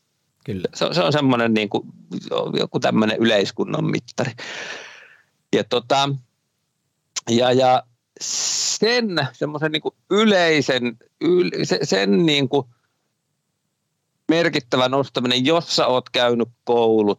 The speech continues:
Speaker 2: ja jos sä nyt et oo ihan tynnyrissä asunut, et sä, sä et oo sillä tavalla, niinku, sä oot ihan suht hyvässä ympäristössä pystynyt sun lapsuuteen ja nuoruuteen meneen, niin, niin, niin ihan semmosia, niinku, merkittäviä nostoja siihen en näkisi, että on, niinku,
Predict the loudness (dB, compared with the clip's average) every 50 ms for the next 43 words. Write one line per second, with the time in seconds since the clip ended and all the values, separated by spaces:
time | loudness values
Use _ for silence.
0 | -2 -2 0 2 2 2 0 -2 -2 -2 -2 -2 -2 -4 -6 -4 -2 -2 -2 0
1 | 2 0 0 0 0 0 2 2 4 4 4 2 2 0 0 0 0 0 0 0
2 | 0 0 0 -2 0 -2 -4 -4 -2 -2 0 0 0 0 0 -2 -2 -2 -4 -4
3 | 0 0 2 2 0 0 0 0 2 2 2 2 0 0 -2 -4 -4 -4 -4 -2
4 | -2 -2 0 0 0 0 -2 -2 -2 -2 -2 -2 -2 -2 0 0 0 0 0 0
5 | 2 2 2 2 2 0 0 -2 -2 -4 -6 -6 -6 -6 -4 -4 -4 -4 -4 -4
6 | -6 -6 -4 -4 -2 0 2 0 0 0 -2 -2 -2 -2 0 0 -2 -2 -2 -2
7 | 0 0 0 0 0 0 -2 -2 -4 -4 -2 -2 0 0 0 0 0 -2 -2 -4
8 | -6 -8 -20 -20 -20 -20 -20 _ _ _ _ _ _ -4 -2 -2 -2 0 0 0
9 | 2 2 2 0 0 0 0 0 -2 -2 -2 -2 0 0 2 2 2 2 0 0
10 | -2 -4 -6 -4 -4 -2 0 0 0 -2 -4 _ _ _ -18 -12 -6 -4 -2 -2
11 | -2 -4 -6 -4 -2 0 0 0 0 0 0 2 2 2 2 2 0 0 -2 -4
12 | -8 -12 -14 -18 _ _ _ _ _ _ _ _ _ _ _ _ _ _ _ _
13 | _ _ -4 -2 -2 -2 -2 -2 -2 -4 -2 -2 -2 -2 0 -2 -4 -4 _ -6
14 | -4 -4 -6 -10 -8 -8 -10 -10 -10 -12 -16 -20